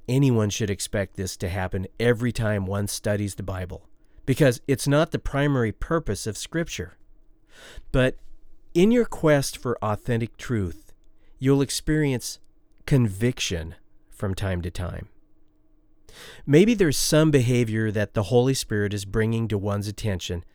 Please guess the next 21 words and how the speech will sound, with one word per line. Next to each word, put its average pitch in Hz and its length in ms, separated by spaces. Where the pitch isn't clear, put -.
that 110 140
he 135 160
would 131 160
like 104 320
him 117 360
or 117 160
her 101 360
to - 180
alter. - 460
This 151 340
too, 113 500
if 120 140
it 135 120
happens, 131 600
will 127 140
be 120 180
an 113 200
organic, 110 760
natural 110 640
feeling, 92 680
internal 127 760